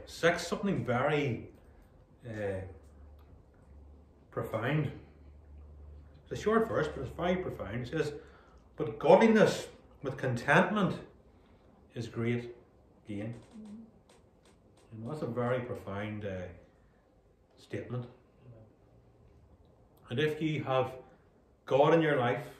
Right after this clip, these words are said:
Speaker 1: and if you're content in him, you really do have great gain. You're really actually, you're actually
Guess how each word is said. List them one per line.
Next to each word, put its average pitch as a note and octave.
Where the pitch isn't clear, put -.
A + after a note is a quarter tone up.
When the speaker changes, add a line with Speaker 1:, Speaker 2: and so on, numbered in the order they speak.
Speaker 1:
and A2+
if A#2
you're A2+
content D#3
in F#3+
him, A#2+
you A#2+
really C#3+
do A2
have G2
great G2
gain. -
You're A#2
really C#3
actually, G2
you're A2+
actually B2+